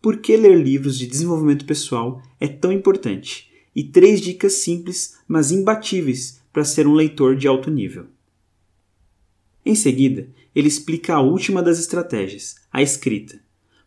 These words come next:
Por que todos deveriam manter um diário, como ele ajuda a visualizar o progresso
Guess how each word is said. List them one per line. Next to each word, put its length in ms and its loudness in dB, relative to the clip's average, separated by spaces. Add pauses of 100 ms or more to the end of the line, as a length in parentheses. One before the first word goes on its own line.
Por 120 2
que 140 2
todos 340 6
deveriam 440 6
manter 360 -2
um 80 -2
diário, 520 -4 (400)
como 260 2
ele 140 2
ajuda 380 2
a 40 4
visualizar 520 0
o 80 -4
progresso 600 -2